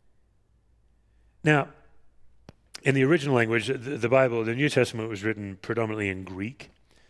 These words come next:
And once in a while, the Greek word packs all this power that our English word doesn't have. In fact, after the nine o'clock service, uh, someone came up and we were chatting about the message. And she said, "Yeah, absolution. I've never really heard that in a Protestant church. I guess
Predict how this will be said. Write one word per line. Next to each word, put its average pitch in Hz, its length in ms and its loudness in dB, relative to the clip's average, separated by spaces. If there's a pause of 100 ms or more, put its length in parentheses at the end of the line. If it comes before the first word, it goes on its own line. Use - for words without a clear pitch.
(500)
And 110 240 2
once 160 220 2
in 151 60 -2
a 135 60 -2
while, 113 420 4
the 110 100 -2
Greek 156 320 0
word 117 320 0
packs - 400 2
all 147 180 4
this 139 240 0
power 131 460 4
that 107 160 4
our 107 160 4
English 117 400 -2
word 107 320 -2 (320)
doesn't 110 280 0
have. 104 240 4
In 104 80 -6
fact, 117 300 2 (240)
after 120 280 2
the 107 100 -4
nine 113 160 2
o'clock 113 240 0
service, 104 460 -4
uh, 104 440 0
someone 123 280 -4
came 110 200 0
up 110 120 2
and 107 80 -8
we 104 40 -4
were 98 40 -6
chatting 110 280 0
about 101 200 0
the 98 60 -6
message. 104 460 -6 (540)
And 147 180 4
she - 140 -2
said, 165 260 0
"Yeah, 202 140 4
absolution. 190 680 0
I've 139 100 2
never 175 220 2
really 180 240 2
heard 156 280 -2
that 123 240 4
in 127 140 -4
a 117 60 -6
Protestant 160 480 -4
church. - 240 -2
I 127 80 4
guess 165 260 0